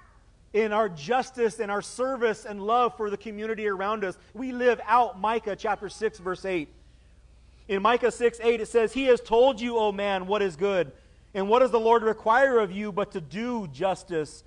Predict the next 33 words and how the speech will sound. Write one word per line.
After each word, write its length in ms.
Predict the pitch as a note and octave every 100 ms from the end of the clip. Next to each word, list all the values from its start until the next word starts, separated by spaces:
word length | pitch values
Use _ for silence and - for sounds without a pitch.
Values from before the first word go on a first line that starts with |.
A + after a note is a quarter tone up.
| _ _ _
and 220 | G#3 G3+
to 180 | A#3+ A3
love 500 | F#3+ G#3 A#3 G#3 -
kindness 600 | - G3+ F#3 E3 D#3 -
and 220 | G3+ G3+
to 140 | A#3 A3
walk 460 | F3+ G#3 G#3+ -
humbly 460 | G#3 G#3+ G3 F#3+ E3
with 240 | D#3+ D#3+
your 140 | F3 D3+
God?" 380 | F3+ G3 F3 D3+ - - - _ - - - _ - - - -
We 200 | G3 A3
live 400 | G#3 A3+ A#3 - F3+
out 560 | G3+ B3 A3 G#3+ - - -
that 280 | F#3 G3 F3
love 260 | F3+ F#3 -
for 160 | F3+
God. 460 | E3 E3 D#3+ D3 C3 - _ _ _ _ -
In 120 | G3+
First 320 | G#3+ B3+ A#3
Samuel 440 | B3+ B3 C4 A#3+ A3
chapter 320 | B3 A#3+ A3
fifteen, 460 | A#3+ A#3 - A#3+
verse 160 | A3+ G#3+
twenty-two, 720 | - A3+ G#3+ G#3+ A#3+ A3 F3 - _ _
says, 220 | A3+ G#3+
"Behold, 560 | C4 G3 C4 C4+ A3+
to 200 | - C4
obey 840 | - A#3+ G#3 E3 B3+ C4+ G#3 A3 A3+ _ _
is 280 | B3 A3+ F3
better 680 | G#3+ D#4 B3 G3+ A#3 C4+ - -
than 160 | B3+
sacrifice." 1040 | B3+ D4+ D4+ D#4 A3 G#3 F3 A#3 - -